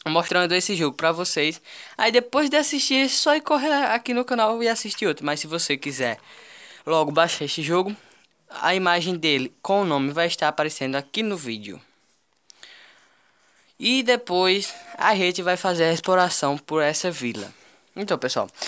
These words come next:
esse foi o vídeo de como chegar na vila nesse jogo semelhante ao Minecraft, o Mini World, que a imagem está aparecendo aqui. E se você quiser baixar, quem quer, quem queria chegar na vila, né,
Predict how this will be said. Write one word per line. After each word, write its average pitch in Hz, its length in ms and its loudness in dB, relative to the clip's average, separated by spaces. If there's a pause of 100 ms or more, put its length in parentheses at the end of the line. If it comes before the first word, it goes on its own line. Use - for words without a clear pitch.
(140)
esse 202 220 -2
foi 226 100 -4
o 247 80 2
vídeo 143 360 -6
de 170 140 -12
como 165 240 -4
chegar 143 340 -2
na 175 200 2
vila 131 500 -4 (460)
nesse 220 460 -2
jogo 185 360 2
semelhante 190 640 2
ao 180 60 2
Minecraft, 170 720 -2 (160)
o 160 140 -8
Mini 147 280 0 (160)
World, 113 440 2 (340)
que 160 80 -2
a 147 60 2
imagem 143 300 0
está 147 220 -2
aparecendo 143 400 0
aqui. 196 260 -4 (400)
E 240 160 0
se 262 160 -2
você 214 300 2
quiser 180 220 2
baixar, 160 580 2 (360)
quem 208 200 -2
quer, 170 320 0 (180)
quem 247 140 0
queria 208 260 0
chegar 180 380 2
na 185 160 2
vila, 147 340 0
né, 151 160 -2